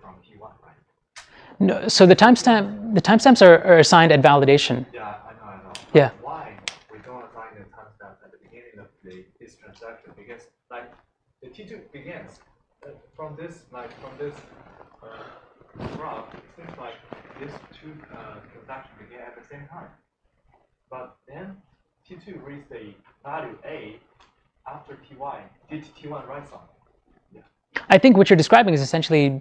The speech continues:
Speaker 2: basic timestamp ordering, right? So in basic timestamp ordering, you assign the timestamps when the transaction begins.
Speaker 1: Yeah.
Speaker 2: In O C C, just the protocol dictates that you assign the timestamps at validation time.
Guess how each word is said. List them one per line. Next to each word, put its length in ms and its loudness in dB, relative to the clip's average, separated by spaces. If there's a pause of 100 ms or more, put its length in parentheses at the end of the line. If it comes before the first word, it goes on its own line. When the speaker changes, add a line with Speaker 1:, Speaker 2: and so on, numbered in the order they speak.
(140)
Speaker 2:
basic 320 4
timestamp 380 -4
ordering, 260 -6
right? 340 -4
So 140 0
in 100 4
basic 300 4
timestamp 340 0
ordering, 280 2
you 100 4
assign 300 4
the 60 6
timestamps 680 0 (640)
when 200 6
the 120 6
transaction 500 -2
begins. 480 0 (440)
Speaker 1:
Yeah. 80 -20 (500)
Speaker 2:
In 100 4
O 140 6
C 140 2
C, 540 4
just 140 2
the 100 6
protocol 380 4
dictates 760 0 (140)
that 180 2
you 100 8
assign 280 4
the 60 4
timestamps 720 0
at 100 2
validation 480 4
time. 260 -8